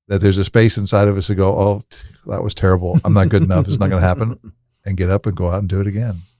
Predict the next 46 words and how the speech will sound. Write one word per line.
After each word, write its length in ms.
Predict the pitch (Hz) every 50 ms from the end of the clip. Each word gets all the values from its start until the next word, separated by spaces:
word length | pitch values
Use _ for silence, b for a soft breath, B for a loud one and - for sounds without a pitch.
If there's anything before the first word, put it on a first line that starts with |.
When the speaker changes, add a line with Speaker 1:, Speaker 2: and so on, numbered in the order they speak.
| _ _ -
Speaker 2:
Or, 200 | 208 262 294 -
and 240 | 226 220 214 214 165
here's 260 | 220 285 294 247 -
the 120 | 220 196
thing 220 | - - 233 208 196
about 260 | 180 165 160 151 -
stand-up 300 | - - 202 185 170 156
comedy 400 | - 233 277 285 254 170 147 143
is, 200 | 139 139 131 - B B B B B B -
out 160 | 151 170 170
of 120 | 175 165 160 -
all 180 | 185 196 220
the 140 | 208 208 -
things 200 | - 220 208 165
that 100 | 190 180
I 80 | 180 175
talked 220 | - 175 165 - 160
about, 240 | 143 123 110 - -
painting, 440 | - 151 151 151 139 120 95 78 _ _ -
music, 580 | 117 131 147 147 151 135 - 127 90 - _ _ _ _ _ _ - _
film, 400 | - 170 175 170 151 127 98 85 _ - -
acting, 500 | 143 156 156 - - 156 139 - 87 - _ _ _ _ _ _ _ _ _ _ _ -
even 240 | 220 220 202 220 -
interviewing, 640 | - 214 208 202 202 185 175 180 165 151 139 135 139
there's 240 | 156 160 156 -
an 80 | 165 160
art 240 | 156 160 208 - -
to 120 | 165 139
interviewing. 460 | 156 151 151 143 131 127 113 101 98 _ _ _ _ _ -
With 300 | 175 170 202 214 208 -
all 240 | 190 190 208 208 214
of 120 | 196 165
those 240 | 190 196 180 - -
things, 500 | - 214 208 185 135 113 98 90 - - _ _ _ b b b b b b b b b b b b b b b b b b b b b
you 140 | - 165 185
can 160 | - 214 175
practice 460 | - - 190 190 196 - - 202 - -
them 220 | 185 151 139 -
over 240 | - 160 170 160 175
and 120 | 165 156 151
over 240 | 156 151 135 151
in 140 | 143 143 135
private 400 | - - 147 147 143 131 113 -
and 180 | - 120 120 98
get 220 | 139 139 135 131
good 360 | 107 143 143 131 123 104 -